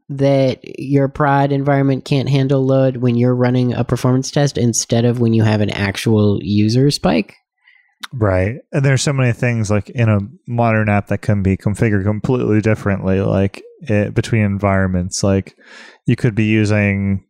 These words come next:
Speaker 2: Rabbit M Q in a lower environment, but Amazon S Q S in the higher environment. So, like, the performance characteristics of those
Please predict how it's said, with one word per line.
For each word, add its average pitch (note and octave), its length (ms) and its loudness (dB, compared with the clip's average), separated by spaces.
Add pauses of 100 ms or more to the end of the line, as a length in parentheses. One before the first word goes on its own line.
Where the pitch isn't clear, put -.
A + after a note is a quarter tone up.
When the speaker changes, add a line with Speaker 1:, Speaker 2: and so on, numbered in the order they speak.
(180)
Speaker 2:
Rabbit A#2+ 400 0
M G#2+ 180 -2
Q A#2 380 0
in G#2 80 0
a G2+ 80 -2
lower G#2 360 2
environment, G2 680 0
but G2 260 0
Amazon A2 420 0
S G#2+ 160 0
Q A2 240 0
S G#2 240 -2
in G2 100 -4
the F#2+ 80 0
higher G2+ 320 0
environment. F#2+ 680 -2
So, G#2 260 0
like, G2+ 220 -2
the A2 80 -2
performance G#2 440 0
characteristics G#2 720 -4
of G#2 80 -2
those G2 480 0